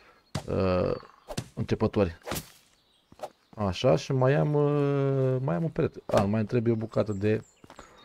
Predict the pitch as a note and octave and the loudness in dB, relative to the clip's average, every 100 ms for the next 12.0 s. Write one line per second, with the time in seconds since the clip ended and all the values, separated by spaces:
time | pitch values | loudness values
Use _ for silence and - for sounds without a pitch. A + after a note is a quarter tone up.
0 | - _ _ - F#2 G2 A2 G#2 - - | -20 _ _ -6 0 4 4 2 -2 -14
1 | _ _ _ _ _ _ _ _ _ _ | _ _ _ _ _ _ _ _ _ _
2 | _ _ - A2 G#2 B2 - A2+ G#2+ - | _ _ -10 -4 0 0 2 -2 -2 -10
3 | - A2 F#2 - G#2+ G#2 A2+ - F#2+ F2 | -4 -2 -2 0 0 0 -2 0 -2 -2
4 | A2 A#2 G2+ G2+ A2+ G#2+ G2 A#2 A#2 A#2 | -2 0 0 -2 -2 -2 0 -2 0 -2
5 | - G#2 - D3 C3 C3 - - B2 B2+ | -2 -4 0 2 4 4 2 -2 0 0
6 | - - C3+ B2+ C3+ - - - A#2+ - | -4 -2 2 2 2 -6 -20 -6 -2 0
7 | A#2+ B2+ A#2+ A#2 A#2 - _ _ _ _ | 0 0 2 2 0 -2 _ _ _ _
8 | _ - - - - _ _ _ _ - | _ 0 0 0 -14 _ _ _ _ -16
9 | - A#2+ - - _ _ _ - - - | 0 0 0 -10 _ _ _ -8 -6 -6
10 | - _ _ _ - A#2 A#2+ - _ _ | -10 _ _ _ -4 0 0 -4 _ _
11 | - - - - - _ A2 - - | -8 -4 -4 -8 -20 _ 0 0 -4